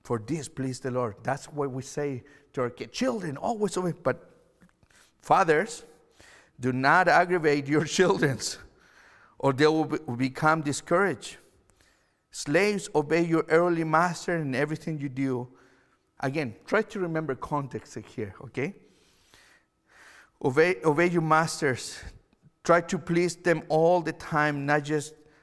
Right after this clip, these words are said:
when they are watching you. Serve them sincerely because you are reverent fear of the Lord. Work willingly at whatever you do, as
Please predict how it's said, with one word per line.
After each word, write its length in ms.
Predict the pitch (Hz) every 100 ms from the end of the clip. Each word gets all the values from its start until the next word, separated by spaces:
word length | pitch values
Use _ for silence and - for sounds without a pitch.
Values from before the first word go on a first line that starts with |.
| _ _ _
when 280 | 110 127 127
they 140 | 127
are 160 | 127 127
watching 520 | 120 139 147 - 131
you. 440 | 123 131 123 110 - _ _ _
Serve 600 | - - 180 202 185 139
them 260 | 127 117 120
sincerely 840 | - 131 120 - - 202 190 175
because 460 | 147 135 151 139 135
you 240 | 147 143
are 240 | 143 131 127
reverent 720 | 123 151 180 185 180 180 175 - - _
fear 440 | - 165 165 156 -
of 160 | 139
the 80 | 139
Lord. 320 | 127 127 117 104 - - _
Work 420 | 135 160 175 139
willingly 580 | 156 208 196 151 127 120 - -
at 180 | - 135
whatever 380 | 131 139 170 180
you 240 | 175 156
do, 520 | 139 135 165 131 123 - - - _ _ _ _ _ _ _ _
as 200 | 127 123